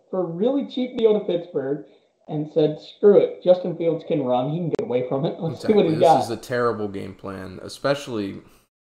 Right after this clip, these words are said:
Speaker 2: to, to lead on.
Speaker 1: If they don't burn him out
Speaker 2: Yeah.
Speaker 1: by year
Speaker 2: Yeah.
Speaker 1: three,
Speaker 2: Yeah, I
Speaker 1: that's a
Speaker 2: mean,
Speaker 1: miracle.
Speaker 2: maybe that's part of the reason why they drafted Justin Fields in the first place, because you,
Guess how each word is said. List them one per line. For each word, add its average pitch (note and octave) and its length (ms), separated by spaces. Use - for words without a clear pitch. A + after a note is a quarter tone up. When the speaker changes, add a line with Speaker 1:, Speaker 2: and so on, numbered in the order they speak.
Speaker 2:
to, A2 260
to - 120
lead E3 280
on. - 200
Speaker 1:
If D#3+ 120
they G#3+ 140
don't F#3+ 300
burn D#3+ 200
him C#3+ 120
out - 240
Speaker 2:
Yeah. - 80
Speaker 1:
by A2+ 220
year B2 200
Speaker 2:
Yeah. C3+ 120
Speaker 1:
three, A2 340
Speaker 2:
Yeah, C#3+ 80
I - 20
Speaker 1:
that's D3 40
a - 40
Speaker 2:
mean, D#3+ 260
Speaker 1:
miracle. B2 440
Speaker 2:
maybe A3 340
that's - 540
part A3+ 260
of A#3+ 60
the A3 60
reason G#3 320
why F3+ 180
they F#3 120
drafted C3+ 420
Justin G2 320
Fields F#2+ 260
in G2 60
the G2 60
first - 320
place, - 300
because B2+ 640
you, C3 140